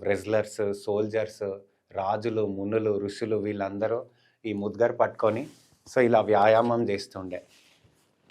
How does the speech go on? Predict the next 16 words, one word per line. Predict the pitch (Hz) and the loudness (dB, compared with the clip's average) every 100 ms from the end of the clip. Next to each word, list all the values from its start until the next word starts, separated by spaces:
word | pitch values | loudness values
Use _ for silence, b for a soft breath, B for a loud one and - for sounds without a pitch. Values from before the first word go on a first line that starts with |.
| _ _ _ - b b b b b b _ _ | _ _ _ -20 b b b b b b _ _
So, | 113 | -2
ఈ | 123 | 0
ముద్గర్ | 120 120 123 151 | 0 0 2 4
ఎక్సర్‌సైజెస్ | 139 139 135 135 131 131 | 4 0 0 2 0 0
చేయడం | 123 110 104 101 | 2 2 0 -2
వల్ల | 101 101 123 151 120 | -4 -2 -4 -4 -8
మన | 110 113 107 | -8 -6 -6
బాడీలో | 98 101 117 131 131 147 165 b b b b | -4 -2 0 0 0 -2 -4 b b b b
స్ట్రెంగ్త్, | - - - 127 131 135 143 143 135 - | -12 -12 4 4 4 2 0 0 0 -8
స్టామినా, | - 113 107 120 123 123 123 123 - | -6 -4 -4 -4 -2 0 -2 -6 -10
ఎండ్యూరెన్స్, | 107 110 117 113 113 117 - 98 | -8 -2 0 0 -2 -6 -12 -6
వైటాలిటీ | 98 98 107 104 107 104 104 | -4 -2 -4 -6 -8 -10 -12
ఇవన్నీ | 95 101 113 117 | -6 -4 -4 -6
చాలా | 110 98 104 | -6 -2 -2
బాగా | 101 101 98 | -2 -4 -4
పెరుగుతాయి. | 98 85 87 107 | -8 -12 -10 -10